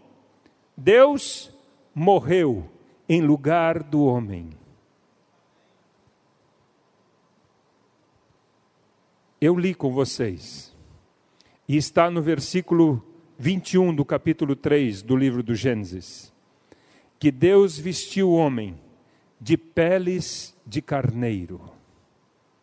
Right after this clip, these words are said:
Porque o homem até tentou fazer uma vestimenta para si, mas as folhas de, da figueira logo murcharam, e ele precisava realmente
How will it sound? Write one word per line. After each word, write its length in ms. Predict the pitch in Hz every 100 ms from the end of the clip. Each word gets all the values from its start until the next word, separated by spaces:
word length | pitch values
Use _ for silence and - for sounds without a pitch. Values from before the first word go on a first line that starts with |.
| _ _ _ _ _ _ _ _ _ _ _ _ _ _ _ _ _ _
Porque 360 | 147 147 - 170
o 120 | 160
homem 360 | 175 196 190 175
até 280 | 156 180
tentou 760 | 180 185 170 147 - 170 131 87 - _ _ _ _ _ _ -
fazer 600 | - 175 165 127 180 196
uma 180 | 185 175
vestimenta 840 | 156 175 - 180 160 175 147 123
para 240 | 117 117 117
si, 360 | - 117 87 - _ _ _ _ _ _ _ - -
mas 260 | 147 180 185
as 180 | 175
folhas 420 | - 190 214 196 156
de, 140 | 185 185
da 220 | 151 170
figueira 540 | - 160 156 196 196
logo 260 | 170 175 170
murcharam, 680 | 165 156 - 165 117 95 87 _ _ _ _ _ _ _ _ _ _ -
e 180 | 143 170
ele 260 | 185 175
precisava 840 | 175 160 - 131 143 156 160 143 135
realmente 760 | 147 139 135 131 107 - 98